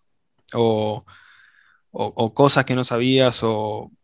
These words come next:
repetir algunas escenas de las películas y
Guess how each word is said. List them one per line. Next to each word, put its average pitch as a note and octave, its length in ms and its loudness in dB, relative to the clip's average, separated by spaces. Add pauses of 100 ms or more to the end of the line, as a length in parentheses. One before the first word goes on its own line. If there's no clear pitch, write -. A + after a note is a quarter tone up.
(220)
repetir B2 580 0
algunas B2+ 400 4
escenas B2 560 -4
de A#2+ 120 -6
las A2+ 120 -6
películas A#2+ 880 0 (220)
y A2 540 -8